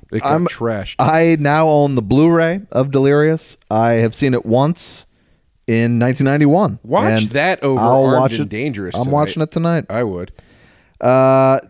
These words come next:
Speaker 2: and his pr-, his cameo in J F K is fantastic as the sweaty New Orleans guy. A little hammy, but it's very funny.
Speaker 1: Yeah.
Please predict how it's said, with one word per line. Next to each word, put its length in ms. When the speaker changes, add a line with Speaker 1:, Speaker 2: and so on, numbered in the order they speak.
Speaker 2:
and 140
his 100
pr-, 180
his 300
cameo 420
in 80
J 120
F 140
K 340
is 240
fantastic 720
as 160
the 80
sweaty 440
New 140
Orleans 380
guy. 260
A 60
little 320
hammy, 360
but 240
it's 140
very 220
funny. 340
Speaker 1:
Yeah. 240